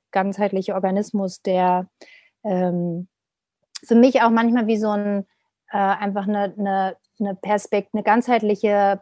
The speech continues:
Perspektive aus weiblicher Sicht. Also es ist auch eine Form von weiblichem Unternehmertum,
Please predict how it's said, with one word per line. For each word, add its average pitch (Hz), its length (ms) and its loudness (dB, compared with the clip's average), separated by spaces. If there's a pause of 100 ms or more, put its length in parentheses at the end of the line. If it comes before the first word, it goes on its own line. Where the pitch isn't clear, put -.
Perspektive 202 1200 0
aus 196 240 -2
weiblicher 202 480 -2
Sicht. 214 400 0
Also 185 300 0
es 185 140 -4
ist 196 140 -10
auch 190 140 -6
eine 190 100 -4
Form 190 260 -6
von 185 140 -4
weiblichem 190 400 -2
Unternehmertum, 180 880 -4